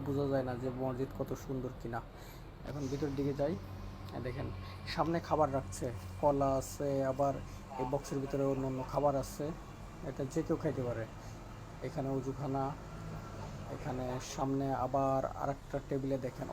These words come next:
অনেক প্রচুর খাবার, কলা, কলা আছে, অন্য অন্য খাবার আছে, পানি জাতীয় খাবার আছে, সব ধরনের খাবার আছে,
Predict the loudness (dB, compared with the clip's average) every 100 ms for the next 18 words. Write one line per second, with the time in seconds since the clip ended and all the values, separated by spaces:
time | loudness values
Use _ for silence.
0 | 0 2 0 0 -4 -4 -2 -4 -2 0
1 | -2 -4 -12 -12 -12 0 4 6 4 2
2 | -6 -8 -8 -2 4 6 6 4 0 0
3 | 2 0 0 2 4 4 0 -2 0 2
4 | 0 0 0 -2 -2 0 0 -2 -4 -6
5 | -6 0 0 2 0 2 0 2 2 0